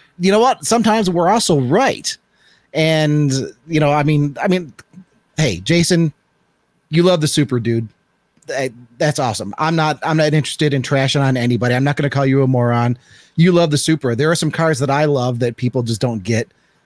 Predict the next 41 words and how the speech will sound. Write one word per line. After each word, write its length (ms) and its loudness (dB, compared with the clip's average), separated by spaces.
That, 160 -4
that's 240 -2
not 220 0
what 160 0
being 180 2
a 80 -2
car 220 -2
person 340 -2
is 140 -8
about. 340 -12
You 200 4
love 280 2
your 120 0
car 320 -2
stuff. 540 -4
We 160 2
love 180 2
our 160 0
car 280 -2
stuff. 440 -4
I 120 0
am 180 2
legit 540 0
sorry 480 0
that 280 -2
we 140 0
don't 180 0
see 200 0
eye 200 0
to 80 0
eye 280 -2
on 100 0
the 60 -2
Supra, 560 -6
but 160 -2
I 140 -2
wanna 180 0
thank 260 -4
you 80 -4
for 120 -6
commenting, 720 -2